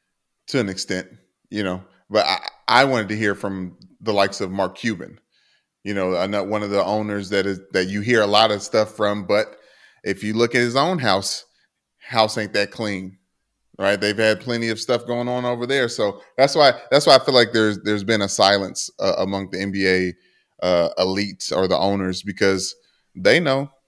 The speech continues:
if anybody come over and starts digging up and looking around emails and text messages and asking people questions, it, it's, it ain't always sweet in a lot of these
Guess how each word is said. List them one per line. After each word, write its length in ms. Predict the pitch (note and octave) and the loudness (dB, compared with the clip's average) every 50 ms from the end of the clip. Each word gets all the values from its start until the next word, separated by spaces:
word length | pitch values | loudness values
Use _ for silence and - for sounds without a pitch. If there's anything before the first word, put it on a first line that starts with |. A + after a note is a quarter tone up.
| _ _ _ | _ _ _
if 200 | - F#2 F#2 - | -8 -8 -4 -2
anybody 280 | G#2+ A#2+ B2+ B2+ B2+ B2+ | -2 0 2 2 0 2
come 180 | - D3+ C#3 | 0 -2 -2
over 220 | C3+ C3+ C3+ C#3 C#3 | -2 0 0 0 0
and 100 | C#3 C#3+ | 0 0
starts 240 | - D3 D3 C#3+ | 0 -2 -2 -2
digging 320 | C#3 C3+ D3 D3+ D#3+ D#3+ D#3+ | -2 0 0 0 0 0 0
up 140 | D#3 D#3 D3+ - _ _ _ _ _ _ _ _ _ | 0 -2 -2 -6 _ _ _ _ _ _ _ _ _
and 140 | F#2 F#2+ G#2 | -6 -2 -2
looking 220 | A#2+ B2 - C3+ | 0 0 0 -2
around 300 | C3+ C#3 C#3 C#3 C#3 G2+ | 0 2 2 2 2 2
emails 480 | A2+ C#3 D3 D3 D3 C#3 C#3+ C#3+ C3+ C#3 | 0 0 0 0 0 0 0 0 0 -2
and 100 | C#3 C3+ | -6 -2
text 240 | - D3 C#3+ D3 D3+ | -2 -2 -2 -2 -4
messages 640 | C#3+ C#3+ D3 - D3 C#3+ C#3+ C#3+ C#3+ C#3+ C#3 B2+ | -6 -6 -6 -6 -10 -8 -4 -2 -2 -2 -2 -4
and 180 | G#2+ G2+ G2+ F2+ | -6 -6 -4 -2
asking 380 | F2+ A2+ B2+ C3+ - - C3 B2+ | 0 0 0 0 -2 -6 -8 -6
people 240 | - D3+ D3 C3+ | -6 -8 -8 -10
questions, 560 | C#3 - D3+ C#3+ D3 - - C#3+ C3+ C3 - - _ _ _ _ _ _ _ _ | -4 0 0 0 0 0 -6 -8 -10 -10 -14 -18 _ _ _ _ _ _ _ _
it, 220 | - G#2 G2+ D2+ | -2 -2 0 0
it's, 160 | F#2 G#2+ G#2+ G#2+ | -2 -4 -4 -2
it 180 | F#2 A2 A#2 | -2 0 2
ain't 180 | B2 B2+ C3 C3 | 2 2 2 2
always 300 | B2+ B2+ B2 B2 A#2+ A#2+ | 2 4 2 2 2 -2
sweet 300 | - - B2 A2+ G2 - - _ | -4 -4 -2 -2 -4 -4 -10 _
in 60 | - | -10
a 100 | G2 G2+ | -8 -4
lot 200 | G2+ G2+ G2+ G2 | 2 4 4 4
of 100 | G2 F#2+ | 2 0
these 260 | G2 G2 F#2+ F#2 F#2 | -4 -6 -6 -8 -10